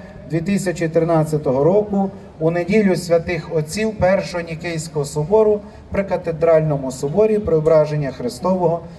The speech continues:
міста Коломия. Дякуємо за це вітання владиці. І, очевидно, як владика просив,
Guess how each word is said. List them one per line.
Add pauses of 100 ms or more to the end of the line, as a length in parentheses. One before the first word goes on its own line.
(140)
міста (460)
Коломия. (640)
Дякуємо (320)
за
це
вітання
владиці. (640)
І, (360)
очевидно, (1040)
як
владика
просив,